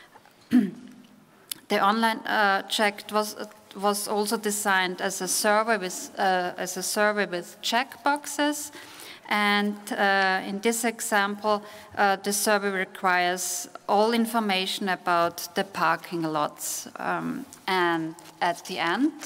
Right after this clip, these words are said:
uh, when all, uh, survey, uh, uh,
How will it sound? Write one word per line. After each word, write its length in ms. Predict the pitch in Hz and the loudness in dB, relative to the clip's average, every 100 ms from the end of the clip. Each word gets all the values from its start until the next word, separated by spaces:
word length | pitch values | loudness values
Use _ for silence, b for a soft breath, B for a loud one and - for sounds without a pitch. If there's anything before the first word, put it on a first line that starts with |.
| - | -8
uh, 140 | 196 | -6
when 260 | 185 185 185 | 0 -2 0
all, 460 | 196 190 185 190 - | 0 2 0 -4 -2
uh, 440 | 180 170 165 160 - - - - - | 0 2 0 -2 -8 -16 -20 -20 -14
survey, 600 | - - 196 202 226 226 B B B B - | -6 0 2 2 0 -2 B B B B 0
uh, 40 | |
uh, 1700 | 196 190 190 185 185 180 180 180 - - 180 175 165 165 160 160 160 | 2 4 4 4 4 2 0 -4 -10 -6 -2 0 0 -2 -4 -4 -6